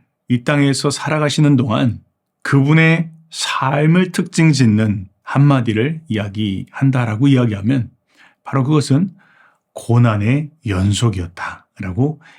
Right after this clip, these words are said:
이야기할 수 있습니다. 예수님이 이 땅에서의 사는 삶은 끊임없는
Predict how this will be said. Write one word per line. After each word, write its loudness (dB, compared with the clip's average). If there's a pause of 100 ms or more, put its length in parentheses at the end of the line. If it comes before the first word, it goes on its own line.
(140)
이야기할 -6
수 -4 (240)
있습니다. -6 (2250)
예수님이 4
이 0
땅에서의 2
사는 0
삶은 0 (1040)
끊임없는 4